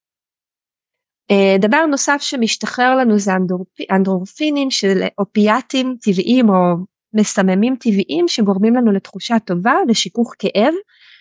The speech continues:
אה, הבעיה היא שגם הם, כשאנחנו מגיעות ללידה בלחץ מאוד, אה, מ-, מאוד ארוך, או אנחנו בדיכאון, או כל מיני, אה, לחצים ממושכים, או גם לידה שאורכת המון המון שעות,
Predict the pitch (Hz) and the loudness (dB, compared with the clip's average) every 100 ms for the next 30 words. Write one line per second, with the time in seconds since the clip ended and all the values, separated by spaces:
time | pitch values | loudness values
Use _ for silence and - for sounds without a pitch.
0 | _ _ _ 208 202 - 202 214 220 277 | _ _ _ -2 -2 0 0 2 2 2
1 | 311 311 - 196 240 277 247 233 226 233 | 0 -2 -4 -2 0 -2 0 2 0 -2
2 | - 240 233 233 202 185 202 220 196 190 | -4 -2 -2 -2 -4 -2 -4 -2 -2 -2
3 | 202 185 185 208 247 262 - 233 220 220 | -2 -2 -2 -4 -6 -14 -14 -4 0 0
4 | 202 214 208 202 202 202 202 202 196 202 | 0 0 0 2 0 -2 -6 -16 -6 -2
5 | 208 208 208 202 202 - 190 185 - 190 | 2 2 2 0 -2 -4 -4 -4 -6 -6
6 | 185 185 - 214 - 214 214 202 185 196 | -4 -6 -6 -8 0 2 2 2 0 -4
7 | - - _ _ 285 311 311 285 285 220 | -12 -20 _ _ 0 2 2 2 0 0
8 | 202 196 190 180 _ _ _ _ _ - | 2 2 0 -4 _ _ _ _ _ -2
9 | 214 208 214 - 262 277 - 214 202 190 | 0 0 -6 -4 -4 -4 0 2 2 0
10 | - 190 - 208 370 _ _ 208 196 202 | -4 -6 -4 -4 -6 _ _ 0 2 2
11 | 196 202 277 349 285 202 240 247 190 185 | 2 2 -2 -2 -2 0 -2 -4 -2 0
12 | 208 226 202 208 185 - 233 | 2 2 2 -2 -6 -4 -6